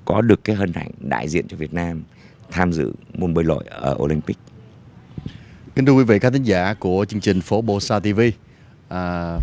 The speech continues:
Speaker 2: nhân câu chuyện của tiến sĩ Bruce Vũ kể về hang Sơn Đồng, chúng ta đã có mổ xẻ khá nhiều cái đề tài xung quanh. <laughs> Và trong không khí của mùa Olympic thì chúng ta cũng đã nói tới,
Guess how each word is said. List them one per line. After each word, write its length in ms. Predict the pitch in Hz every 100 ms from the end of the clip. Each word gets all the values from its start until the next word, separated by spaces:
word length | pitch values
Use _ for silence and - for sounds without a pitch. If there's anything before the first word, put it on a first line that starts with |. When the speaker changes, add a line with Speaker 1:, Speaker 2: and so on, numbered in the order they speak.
| - - - - -
Speaker 2:
nhân 320 | 107 107 101
câu 180 | 104 104
chuyện 320 | 95 82 82 -
của 360 | 85 76 80 101
tiến 160 | 104
sĩ 120 | 101
Bruce 240 | 92 113 -
Vũ 220 | 87 95 101
kể 140 | 90
về 180 | 92 82
hang 160 | 87 90
Sơn 180 | 82
Đồng, 160 | 80 76 -
chúng 140 | 95 92
ta 200 | 82 78
đã 360 | 67 64 85 85
có 360 | 90 90 104 107
mổ 180 | 80 101
xẻ 240 | 98 92
khá 160 | 113 131
nhiều 240 | 117 85 - - - - -
cái 100 | 95
đề 120 | 82
tài 200 | 82 78
xung 200 | 92 90
quanh. 120 | 95 - -
<laughs> 380 | - - - -
Và 280 | 110 107 90 - -
trong 360 | 107 107 101
không 180 | 104 104
khí 160 | 113 117
của 120 | 113
mùa 400 | 98 90 85 78 - - - - - -
Olympic 420 | 113 110 127 139 -
thì 100 | 90
chúng 180 | 104
ta 140 | 101 90
cũng 120 | 92
đã 100 | 87
nói 180 | 92 104
tới, 240 | 101 113